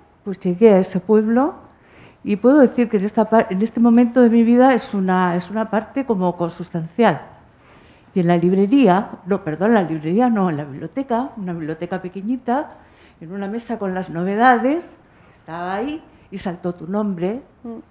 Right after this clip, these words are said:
Speaker 1: porque Edurne es el nombre de mi madre, es el nombre de mi hermana, y yo cogí a Edurne.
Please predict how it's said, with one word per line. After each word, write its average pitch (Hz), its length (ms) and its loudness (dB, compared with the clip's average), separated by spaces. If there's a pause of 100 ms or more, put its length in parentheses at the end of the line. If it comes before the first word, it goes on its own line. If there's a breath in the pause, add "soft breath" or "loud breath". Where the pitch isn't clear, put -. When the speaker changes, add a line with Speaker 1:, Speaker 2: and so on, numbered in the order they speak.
Speaker 1:
porque 175 260 -14
Edurne 226 520 -4
es - 140 -10
el 170 100 -10
nombre 165 260 -10
de 170 80 -8
mi 180 140 -6
madre, 220 520 2 (260)
es 185 180 -10
el 160 100 -18
nombre 175 280 -10
de 170 80 -4
mi 165 120 -6
hermana, 214 580 0 (840 soft breath)
y 196 260 -2
yo 170 140 -6
cogí - 260 -12
a - 40 -6
Edurne. 165 420 -12